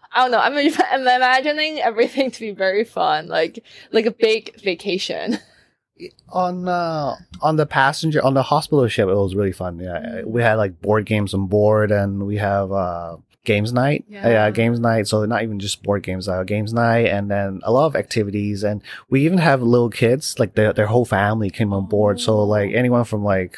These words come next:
Speaker 2: three years old to ten years old. So there's, there's, like, a kids group on there. There's, like, a parents group, and yeah,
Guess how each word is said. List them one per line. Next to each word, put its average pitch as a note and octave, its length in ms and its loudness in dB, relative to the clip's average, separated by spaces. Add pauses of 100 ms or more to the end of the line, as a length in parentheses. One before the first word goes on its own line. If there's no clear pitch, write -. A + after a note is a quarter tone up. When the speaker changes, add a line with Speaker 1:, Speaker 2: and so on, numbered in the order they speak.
(120)
Speaker 2:
three A#2 160 2
years G#2+ 240 4
old G#2 180 2
to F#2+ 120 -2
ten G#2+ 220 0
years F#2+ 220 -2
old. F2 120 -4
So G#2 160 2
there's, G#2 260 2 (320)
there's, G#2 160 0
like, G2 180 2
a F#2 60 2
kids G#2+ 280 0
group A2+ 180 0
on G#2+ 160 -2
there. G#2+ 340 2
There's, F#2+ 160 -4
like, F#2+ 140 -2
a F#2 40 -2
parents G2+ 360 -2
group, G2+ 360 -4 (560)
and G2 720 -2
yeah, C3+ 200 4